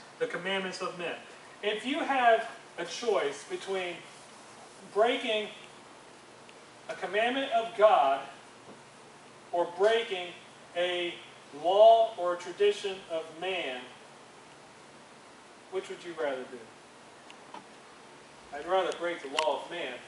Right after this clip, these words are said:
but they're making it so hard that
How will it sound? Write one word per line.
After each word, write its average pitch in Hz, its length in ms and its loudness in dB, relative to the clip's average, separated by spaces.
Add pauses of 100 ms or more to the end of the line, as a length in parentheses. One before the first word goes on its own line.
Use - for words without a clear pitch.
(200)
but 147 140 -6
they're 220 200 0
making 196 320 -2
it 156 120 -10
so 214 320 -4
hard 190 420 4 (360)
that 151 280 -4